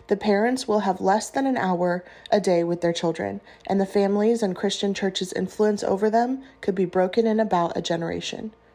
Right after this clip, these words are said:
John Dewey. "We who are engaged in the sacred cause of education are entitled to look upon all parents as having given hostages to our cause."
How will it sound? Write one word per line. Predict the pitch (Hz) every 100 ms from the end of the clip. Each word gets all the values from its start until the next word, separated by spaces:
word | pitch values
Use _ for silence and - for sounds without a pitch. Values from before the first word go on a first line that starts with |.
| _
John | 185 170 170
Dewey. | 170 104 220 - _ _ _ _ _ _ _ _ _ _ - _ -
"We | 214 226 262
who | 277
are | 294
engaged | 277 226 208 185 185
in | 185
the | 180
sacred | - 196 220 214
cause | 196 180 190
of | 196
education | 190 180 190 185 - 233
are | - 190
entitled | 190 - 208 233 262
to | 233
look | 196 202
upon | 190 190 180 175
all | 185 202 254
parents | - 196 165 - - - - - -
as | 196
having | - 202 190 185 180
given | 185 175
hostages | 175 - 233 - 170 160 - -
to | - 165
our | 160
cause." | 165 147 - -